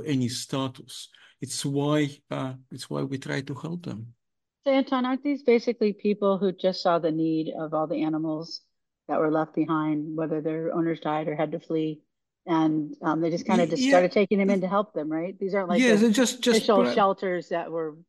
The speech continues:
Speaker 2: you know,
Speaker 1: Yeah, abso-,
Speaker 2: picking
Speaker 1: absolutely.
Speaker 2: animals
Speaker 1: It's
Speaker 2: up.
Speaker 1: not,
Speaker 2: Yeah.
Speaker 1: not she-, shelter, shelter. It's mainly private people.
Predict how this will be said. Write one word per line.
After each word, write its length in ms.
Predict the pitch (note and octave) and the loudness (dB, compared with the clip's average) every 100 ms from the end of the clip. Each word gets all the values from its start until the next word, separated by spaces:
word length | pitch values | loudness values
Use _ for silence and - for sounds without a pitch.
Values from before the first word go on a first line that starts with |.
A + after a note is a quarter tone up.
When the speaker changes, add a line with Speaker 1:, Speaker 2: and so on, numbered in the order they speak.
| _ | _
Speaker 2:
you 180 | E3+ E3 | -14 -6
know, 80 | D3+ | -2
Speaker 1:
Yeah, 160 | C3+ | -2
abso-, 220 | B2 - A#3+ | -2 0 -2
Speaker 2:
picking 120 | - | 0
Speaker 1:
absolutely. 220 | - A#3+ | 0 4
Speaker 2:
animals 220 | C4 - | 4 4
Speaker 1:
It's 120 | F#3+ E3+ | 2 2
Speaker 2:
up. 60 | |
Speaker 1:
not, 100 | A3 | 0
Speaker 2:
Yeah. 140 | A#3 A3+ | 2 0
Speaker 1:
not 100 | - | 0
she-, 460 | - - G3 G3 - | -4 -2 -2 -2 -8
shelter, 540 | - F#3+ F3+ E3+ D#3+ | -4 0 0 -2 -6
shelter. 420 | - - D3+ D#3 | -10 -8 -6 -6
It's 160 | D#3+ - | -8 -2
mainly 480 | E3 F#3+ A3 A3+ A3 | 0 2 4 4 2
private 680 | - E3+ D3+ D#3+ D#3+ - | -2 -2 0 -2 -4 -8
people. 420 | - C#3 A#2+ F3 | -6 -6 -4 -6